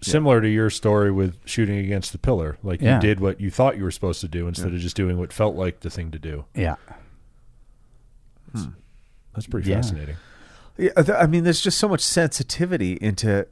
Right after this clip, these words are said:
Speaker 3: a-, anything that you wanna get good at. You just have to, like, be open to all the things that you're not good at so that you can get rid of them. Like, get
Speaker 1: Right.
Speaker 3: rid of all,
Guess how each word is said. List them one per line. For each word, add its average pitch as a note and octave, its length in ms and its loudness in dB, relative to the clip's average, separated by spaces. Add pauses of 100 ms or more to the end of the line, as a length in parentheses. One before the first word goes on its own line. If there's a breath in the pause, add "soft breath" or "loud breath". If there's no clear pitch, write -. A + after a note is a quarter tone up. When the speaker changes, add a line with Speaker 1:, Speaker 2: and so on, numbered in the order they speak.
Speaker 3:
a-, C#3 280 2
anything D#3+ 420 0
that B2 100 -4
you B2 100 -2
wanna A#2 260 0
get A2 220 -2
good B2 220 2
at. F2 280 2
You A2 160 2
just G#2+ 180 -6
have B2+ 240 0
to, G#2+ 280 -2 (100)
like, G#2+ 400 -2
be A#2 200 -6
open G2+ 680 2
to - 120 -4
all A2 180 2
the G#2+ 100 -6
things G#2+ 300 -2
that G2 120 -6
you're F#2 120 -2
not A#2+ 340 0
good F#2 180 -2
at C#2+ 360 -4
so - 180 -2
that F#2 200 -4
you F#2+ 100 -6
can F#2 220 -4
get G2+ 240 -6
rid G2+ 200 0
of D#2 140 -6
them. D2+ 240 -8 (120)
Like, F#2 160 -2
get A2 100 2
Speaker 1:
Right. B2+ 80 -2
Speaker 3:
rid B2+ 120 4
of G#2 100 2
all, G#2+ 240 6